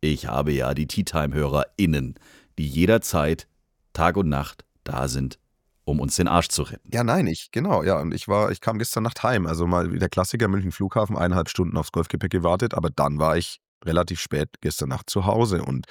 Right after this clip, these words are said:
Speaker 2: bin in voller, in, in halb voller Frische hier mit dir heute Morgen
Speaker 1: Wie
Speaker 2: zum
Speaker 1: war's denn
Speaker 2: Aufnehmen.
Speaker 1: auf Malle?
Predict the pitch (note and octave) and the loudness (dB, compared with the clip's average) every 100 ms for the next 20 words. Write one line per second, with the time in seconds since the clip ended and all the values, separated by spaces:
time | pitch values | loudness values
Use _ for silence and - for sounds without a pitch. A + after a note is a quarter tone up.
0 | - - - - G2+ F#2 G2 - A2+ C3 | -18 -20 -10 -2 0 2 0 0 0 2
1 | B2+ A#2 - _ _ _ _ G2 - _ | 4 2 -2 _ _ _ _ -6 -6 _
2 | B2 A2 A2 E3+ - B2 A#2+ - G#2 - | 0 2 0 0 0 2 2 0 -2 0
3 | D#2+ E2 - _ _ _ - - E2+ E2 | 0 0 -6 _ _ _ -16 -4 0 0
4 | D#2 C#2+ D2 D#2 C2 C2+ C2 G2+ G2 A2+ | 0 -2 -2 -2 -2 -2 0 2 4 4
5 | G2+ F2 C#2+ D#2 C2 B1+ | 4 2 2 0 0 -4